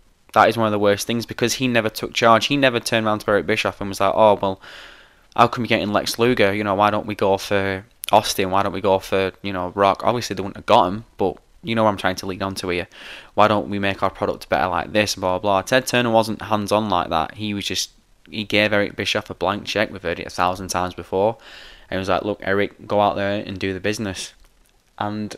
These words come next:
when you've got Tony Khan, a guy who goes to Rev Pro, a guy who's been to watch E C W back in the day, who's grown up on it, and he's just as much as a mark as most of the fucking marks out there, it's really, really fucking exciting. So, yeah,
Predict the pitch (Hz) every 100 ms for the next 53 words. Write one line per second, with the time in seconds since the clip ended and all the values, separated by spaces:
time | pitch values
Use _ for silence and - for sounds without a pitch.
0 | - 117 113 117 - - 120 113 - 117
1 | 113 98 101 101 101 104 101 - 95 101
2 | 101 - - 104 101 92 98 104 104 98
3 | - - 110 113 110 107 101 101 - -
4 | 113 113 - 107 107 104 101 95 95 95
5 | 107 101 95 101 95 95 - - - -
6 | - 110 104 - 110 113 110 117 104 92
7 | 92 - - - 95 101 - - 120 120
8 | - 110 113 117 - - 101 98 98 107
9 | 98 - - - 104 98 104 113 139 -
10 | 113 113 123 113 113 107 104 98 - 98
11 | 98 101 101 92 - - - - - -
12 | _ - 98 - 110 113 107 101 95 101
13 | 104 104 - 98 - 92 - 101 98 90
14 | 92 110 110 101